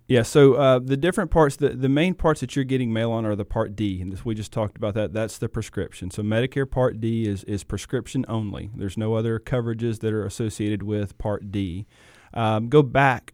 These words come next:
to Medicare Part A. Uh, when you first turn sixty-five,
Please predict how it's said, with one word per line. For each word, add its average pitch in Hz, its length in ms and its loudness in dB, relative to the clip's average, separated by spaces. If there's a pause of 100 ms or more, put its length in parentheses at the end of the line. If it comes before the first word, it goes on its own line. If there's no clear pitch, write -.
(100)
to 113 260 0
Medicare 113 440 0
Part 113 300 -2 (100)
A. 104 360 -2 (360)
Uh, 117 200 0
when 117 160 2
you 117 80 2
first 139 320 0
turn 135 200 0
sixty-five, 127 920 -4